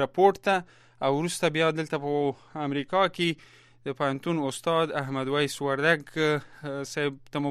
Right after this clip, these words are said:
بلنه ورکړې ده چې دغه غونډه په مسکو کې چې وشوه، د افغانستان او د طالبانو ترمنځ، او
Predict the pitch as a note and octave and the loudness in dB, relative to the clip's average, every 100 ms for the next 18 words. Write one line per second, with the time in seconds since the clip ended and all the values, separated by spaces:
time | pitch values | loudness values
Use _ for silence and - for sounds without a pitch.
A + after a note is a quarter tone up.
0 | C#3 D#3 F3 E3+ D#3 E3 D#3+ D#3+ - - | 2 2 4 2 2 0 2 0 -4 -20
1 | - - - - C3+ C3+ C3+ C3+ C3+ - | -20 -20 -20 -8 -4 -2 -2 -2 -6 -10
2 | - C#3 D#3 F3 F3 E3 D3+ E3 D#3+ D#3 | -18 -6 -2 0 0 -2 0 0 2 0
3 | D3 C#3+ C#3 - D#3 D3 D3+ D3 - - | 0 -2 -2 0 -2 0 -2 -2 -4 -20
4 | - C3+ D#3 D#3 E3+ D#3+ - - - - | -12 -4 -4 -2 -2 -2 -4 -18 -20 -20
5 | - - D3 C3+ C#3+ C3+ - F3 F3+ F3+ | -20 -8 -4 -4 -2 -4 -2 2 4 4
6 | F3 E3+ D3+ - D#3 D3 C3+ C3+ C3+ C#3 | 2 0 -2 -8 -12 -4 -2 -2 -2 0
7 | C3+ D#3+ E3+ D#3 D#3+ D#3+ D#3+ D#3 D3+ D#3+ | 2 2 2 0 0 2 0 0 -2 0
8 | D#3 - _ - - - - - C3+ C3 | 0 -2 _ -20 -20 -20 -20 -10 -6 -4
9 | C3+ B2+ C#3 C3+ | -4 -4 -2 0